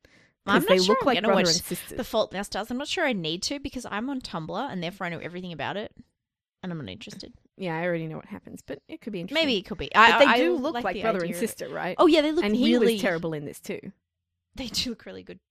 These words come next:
Speaker 2: as brother and sister. Uh, Ansel, why don't you have a date
Speaker 1: Oh,
Speaker 2: of
Speaker 1: Ansel,
Speaker 2: birth
Speaker 1: that's right.
Speaker 2: on I M D B? You're the worst. How boring.
Speaker 1: They look more s-, like,
Speaker 2: They look
Speaker 1: closer
Speaker 2: really
Speaker 1: to the
Speaker 2: alike.
Speaker 1: same
Speaker 2: They
Speaker 1: age.
Speaker 2: do look like they're related.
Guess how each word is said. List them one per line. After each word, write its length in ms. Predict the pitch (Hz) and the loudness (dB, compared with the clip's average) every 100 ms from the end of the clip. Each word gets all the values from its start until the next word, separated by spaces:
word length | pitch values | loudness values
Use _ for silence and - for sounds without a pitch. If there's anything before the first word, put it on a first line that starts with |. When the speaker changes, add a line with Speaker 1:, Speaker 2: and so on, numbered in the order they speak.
| _ | _
Speaker 2:
as 220 | 190 180 - | -12 -12 -12
brother 200 | 180 190 | -16 -16
and 140 | 214 | -18
sister. 240 | - - - - - _ - | -20 -20 -20 -20 -20 _ -6
Uh, 600 | 226 233 226 214 202 - - _ - | -2 0 -2 -4 -4 -8 -12 _ -4
Ansel, 760 | 349 453 - 240 277 381 381 | -2 -2 -2 0 2 2 0
why 180 | 330 277 | 0 0
don't 160 | 370 359 | 0 -4
you 120 | 381 | -4
have 160 | 349 349 | -2 -2
a 100 | 294 240 _ _ | -6 -10 _ _
date 120 | - 220 | -2 0
Speaker 1:
Oh, 80 | |
Speaker 2:
of 60 | 180 | 0
Speaker 1:
Ansel, 180 | 190 220 262 262 | 2 2 4 2
Speaker 2:
birth 100 | - | 0
Speaker 1:
that's 260 | 170 - - | -8 -8 -8
right. 100 | 214 | -6
Speaker 2:
on 160 | 202 | -6
I 180 | - 196 | -6 -8
M 120 | 196 | -8
D 120 | 190 | -8
B? 460 | 180 170 170 - 220 _ _ _ _ _ _ | -10 -10 -8 -10 -14 _ _ _ _ _ _
You're 160 | - 294 | -16 -14
the 40 | 196 | -8
worst. 580 | 170 180 180 185 - - - | -6 -4 -4 -8 -12 -16 -14
How 100 | 226 | -12
boring. 420 | 185 170 180 185 | -10 -8 -4 2
Speaker 1:
They 140 | 254 | 2
look 320 | 285 214 - | 4 0 -2
more 160 | 214 185 | -4 -4
s-, 120 | - - - | -6 -16 -8
like, 280 | 185 160 | -4 -4
Speaker 2:
They 180 | - 262 | 0 4
look 160 | 240 165 | 4 2
Speaker 1:
closer 20 | |
Speaker 2:
really 200 | 214 185 | 0 -2
Speaker 1:
to 40 | 165 | 0
the 40 | |
Speaker 2:
alike. 240 | 165 156 | 0 -2
Speaker 1:
same 80 | - | -2
Speaker 2:
They 60 | 208 | -2
Speaker 1:
age. 60 | |
Speaker 2:
do 120 | 214 202 | -2 -2
look 120 | 190 | -4
like 200 | 254 - | -8 -4
they're 100 | 240 | -4
related. 420 | 202 165 - - | -4 -8 -14 -16